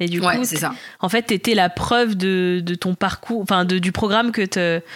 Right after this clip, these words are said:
Speaker 1: que tu, tu proposais, en fait.
Speaker 2: Ouais, voilà, j'ai, j'ai incarné mon programme, quoi, tu vois, en quelque sorte.
Speaker 1: Ouais.
Speaker 2: Donc,
Speaker 1: Ouais,
Speaker 2: du
Speaker 1: ouais.
Speaker 2: coup, euh, du coup, ça s'est fait de manière hyper fluide, mais je savais pas à l'avance, quoi. Euh, tu vois, j'ai,
Speaker 1: Ouais.
Speaker 2: j'avais, j'avais très peur de ça.
Speaker 1: D'accord,
Speaker 2: Ouais.
Speaker 1: ok. Ok.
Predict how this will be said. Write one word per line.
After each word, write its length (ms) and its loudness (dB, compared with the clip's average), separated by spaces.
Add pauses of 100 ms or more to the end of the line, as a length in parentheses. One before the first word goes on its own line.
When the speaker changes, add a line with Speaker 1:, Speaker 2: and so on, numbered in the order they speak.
(260)
Speaker 1:
que 80 -2
tu, 300 -6
tu 120 -6
proposais, 440 0
en 80 -2
fait. 220 -6
Speaker 2:
Ouais, 200 6
voilà, 180 2
j'ai, 160 0
j'ai 140 0
incarné 400 0
mon 100 0
programme, 380 -2
quoi, 140 -4
tu 100 -8
vois, 80 -8
en 80 -8
quelque 240 -6
sorte. 180 -2
Speaker 1:
Ouais. 260 0 (380)
Speaker 2:
Donc, 180 0
Speaker 1:
Ouais, 120 2
Speaker 2:
du 80 2
Speaker 1:
ouais. 120 -2
Speaker 2:
coup, 120 -8 (180)
euh, 220 0
du 120 -6
coup, 120 -4
ça 140 0
s'est 120 -2
fait 100 -2
de 60 -4
manière 240 0
hyper 220 -4
fluide, 240 -4
mais 340 0 (680)
je 160 0
savais 260 2
pas 140 0
à 20 2
l'avance, 340 0
quoi. 180 -4
Euh, 440 -6
tu 140 -6
vois, 160 2
j'ai, 160 2
Speaker 1:
Ouais. 100 2
Speaker 2:
j'avais, 240 0
j'avais 300 0
très 160 -4
peur 180 -4
de 80 -4
ça. 180 -6 (460)
Speaker 1:
D'accord, 480 -2
Speaker 2:
Ouais. 80 -4
Speaker 1:
ok. 220 -6 (580)
Ok. 260 -6